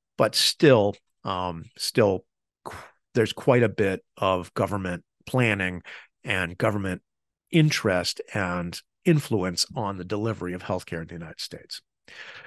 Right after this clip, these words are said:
So one of the things to think about, um, another thing to think about, uh, with the United States in particular is how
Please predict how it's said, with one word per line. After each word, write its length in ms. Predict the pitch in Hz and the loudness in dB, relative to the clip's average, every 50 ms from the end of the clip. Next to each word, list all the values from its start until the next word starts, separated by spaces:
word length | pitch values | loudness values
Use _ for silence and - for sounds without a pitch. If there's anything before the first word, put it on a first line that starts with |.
| - - - _ _ _ _ _ _ _ _ - | -20 -20 -20 _ _ _ _ _ _ _ _ -2
So 260 | - - - 104 98 | 2 4 4 4 2
one 220 | - - 143 262 | 2 2 2 4
of 60 | 294 | 6
the 60 | 254 - | 4 4
things 300 | - 131 123 113 - - | 4 4 2 2 0 0
to 100 | 123 - | 0 0
think 220 | - 202 220 - | 0 0 2 2
about, 360 | 123 92 92 85 87 92 - _ _ _ - - | 2 0 0 -2 -2 -4 -6 _ _ _ -6 -4
um, 420 | 107 90 90 87 90 87 87 82 - - - - - _ _ _ _ - | -4 -2 -2 -2 -4 -6 -8 -12 -14 -16 -20 -20 -20 _ _ _ _ -4
another 240 | - 113 143 185 180 | 0 4 6 6 6
thing 160 | 151 - 143 | 6 4 2
to 80 | 110 101 | 2 2
think 180 | - 196 180 - | 2 2 2 2
about, 320 | 104 80 80 82 87 - _ _ _ _ _ - - 107 | 0 -2 -2 -6 -8 -10 _ _ _ _ _ -10 -4 -4
uh, 100 | 104 104 - | -2 -2 -4
with 460 | 143 131 - 160 127 107 117 104 - | -6 -8 -6 -4 -2 0 0 -2 -2
the 80 | 117 110 | -2 -2
United 340 | 101 101 101 98 92 92 - | -2 0 0 0 0 0 -2
States 300 | - - 110 104 - 95 | -2 0 0 0 0 -2
in 80 | 87 | -4
particular 600 | - 104 - - 196 202 - 107 87 82 80 78 - - - - _ _ _ - | -4 -4 -2 2 2 2 2 2 -2 -2 -4 -6 -10 -14 -20 -20 _ _ _ 2
is 580 | - 131 120 110 104 101 101 101 - - - _ _ _ _ _ _ _ _ | 4 4 6 6 4 2 0 -2 -4 -6 -8 _ _ _ _ _ _ _ _
how 340 | - - - 196 233 214 | -10 -4 0 0 0 0